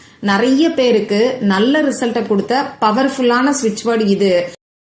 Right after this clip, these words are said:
இன்னும் சொல்ல போனா, நம்ம வாழ்க்கைய ஒரே நொடியில மாத்தி அமைக்கக்கூடிய சுவிட்ச் வேர்டு தான் இது. அந்த வகையில உங்களுக்கு இருக்கக்கூடிய கஷ்டங்கள் எல்லாமே தீரணும்னு சொல்லி உங்க மனசுக்குள்ள நினைச்சுக்கிட்டு, இந்த கேன்சல்ங்கிற சுவிட்ச் வேர்டை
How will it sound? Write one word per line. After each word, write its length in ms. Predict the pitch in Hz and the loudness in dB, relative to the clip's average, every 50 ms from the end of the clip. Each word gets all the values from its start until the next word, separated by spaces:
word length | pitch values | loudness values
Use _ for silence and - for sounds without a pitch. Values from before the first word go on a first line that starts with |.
| _ _ _ _ _ _ _ _ _ _ _ _ _ _ | _ _ _ _ _ _ _ _ _ _ _ _ _ _
இன்னும் 300 | - 214 233 247 262 269 | -2 0 2 2 4 2
சொல்ல 280 | 254 254 233 220 240 254 | 2 2 0 0 0 0
போனா, 360 | 247 - 226 226 226 269 311 | -2 -2 -2 0 0 2 2
நம்ம 220 | 302 269 247 220 208 | 2 0 0 0 0
வாழ்க்கைய 800 | 180 190 185 190 226 262 269 262 277 247 240 240 262 294 269 - | 0 0 0 0 0 0 0 -2 -2 0 0 0 0 0 0 2
ஒரே 360 | 214 208 214 226 240 277 285 | 2 2 4 4 4 4 4
நொடியில 480 | 285 269 233 226 220 226 220 220 269 294 151 208 208 | 2 2 2 2 2 2 2 2 0 0 0 0 2
மாத்தி 460 | 208 214 262 262 262 - 320 294 285 | 2 2 0 0 -2 0 0 2 2
அமைக்கக்கூடிய 640 | 254 240 233 233 226 220 214 214 196 190 185 202 247 311 311 320 - - - | 2 0 0 0 -2 0 0 0 0 2 0 0 0 -2 -4 -6 -8 -12 -10
சுவிட்ச் 440 | - - - 254 214 196 - 233 226 | -6 -4 -2 -2 -2 -2 -4 -2 -2
வேர்டு 200 | 220 208 185 170 | 0 0 0 0
தான் 240 | 208 247 277 - - | 0 0 0 -2 -2
இது. 500 | 196 196 190 202 196 190 180 170 - - - - | 0 0 2 2 2 2 2 0 -4 -8 -14 -10
அந்த 340 | - - 196 202 233 247 233 | -4 -2 0 2 2 2 0
வகையில 440 | 202 202 185 233 226 208 170 160 175 208 277 294 - - | 0 0 0 0 0 0 0 0 0 -2 -2 -2 -4 -4
உங்களுக்கு 400 | - 202 214 202 202 196 208 214 | -4 -2 0 2 0 0 0 0
இருக்கக்கூடிய 540 | 202 202 254 247 254 262 226 233 220 202 208 | -2 0 -2 -2 -2 -2 0 0 0 -2 -2
கஷ்டங்கள் 600 | - 190 277 - - - 277 269 262 269 269 233 | -2 -4 -4 -4 -4 -2 0 2 2 2 2 0
எல்லாமே 540 | 196 185 180 202 226 240 233 220 220 254 277 | 0 0 2 2 2 2 0 0 0 0 -2
தீரணும்னு 600 | 262 262 254 226 226 233 233 233 233 240 254 269 | -2 -2 -2 -2 0 0 0 0 0 0 0 0
சொல்லி 400 | 254 262 233 190 185 208 277 294 | 0 0 -2 0 0 0 0 0
உங்க 260 | - 214 202 202 196 | 0 0 0 2 0
மனசுக்குள்ள 600 | 190 190 185 190 220 240 - 285 277 277 269 269 | 0 0 -2 -2 -2 -2 -2 -4 -2 -2 0 0
நினைச்சுக்கிட்டு, 760 | 269 240 190 175 185 196 196 240 202 202 202 220 247 285 - | 0 0 0 0 -2 -2 -2 -2 -2 -2 0 0 0 0 0
இந்த 180 | 240 226 202 202 | 0 0 0 0
கேன்சல்ங்கிற 840 | 202 208 - 220 226 247 262 269 262 285 277 277 285 285 277 233 | -2 -2 -2 -2 0 0 0 0 0 0 0 2 2 2 2 0
சுவிட்ச் 380 | 214 202 - 214 202 208 - 220 | -2 -2 -2 -4 -4 -4 -4 -2
வேர்டை 240 | 220 190 185 196 | -2 0 0 0